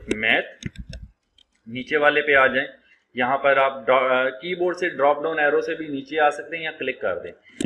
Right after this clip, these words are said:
यहाँ पे मैंने उर्दू कर दिया। जैसे जैसे मैं इधर तब्दील कर रहा हूँ, आप देखें यहाँ भी changes हो रहे हैं, यहाँ उर्दू हो चुका है। अब नीचे वाला category three है, इस पर मैंने English जो है वो कर दिया और यहाँ पर मैंने कर दिया physics।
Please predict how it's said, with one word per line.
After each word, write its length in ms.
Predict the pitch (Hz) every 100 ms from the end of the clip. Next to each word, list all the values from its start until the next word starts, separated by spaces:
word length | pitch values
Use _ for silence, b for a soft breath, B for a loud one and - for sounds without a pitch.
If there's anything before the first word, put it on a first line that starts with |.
| -
यहाँ 140 | 123
पे 140 | 139 147
मैंने 280 | 147 143 143
उर्दू 420 | 147 127 127 143
कर 200 | 143 139
दिया। 280 | - 151 175 - b b -
जैसे 240 | 147 170 220
जैसे 240 | 220 220
मैं 100 | 214
इधर 140 | 202
तब्दील 500 | 220 214 175 170 202
कर 200 | 208 165
रहा 80 | 160
हूँ, 80 | 196
आप 80 | 175
देखें 300 | 139 147 208
यहाँ 420 | 185 127 131 175
भी 120 | 180
changes 420 | 180 139 127 147
हो 260 | 131 110 113
रहे 100 | 113
हैं, 80 | 113
यहाँ 240 | 127 139
उर्दू 360 | 135 131 131 135
हो 160 | 110
चुका 300 | 101 110 -
है। 160 | 87 - b b b
अब 160 | 139 143
नीचे 260 | 139 139 165
वाला 320 | 160 156 156
category 720 | 139 - - 143 143 156 156
three 280 | 156 156 160
है, 200 | 160 147
इस 100 | 151
पर 160 | - 151
मैंने 320 | 143 139 143 - -
English 600 | 131 131 156 - - -
जो 140 | 151
है 100 | 147
वो 120 | 147
कर 240 | 151 139 135
दिया 240 | 135 147 - - b b -
और 120 | 135
यहाँ 220 | 123 135
पर 140 | 156 151
मैंने 300 | 127 120 120
कर 200 | 117 110
दिया 240 | - 113 143 - - - - - - -
physics। 440 | 110 - 92 -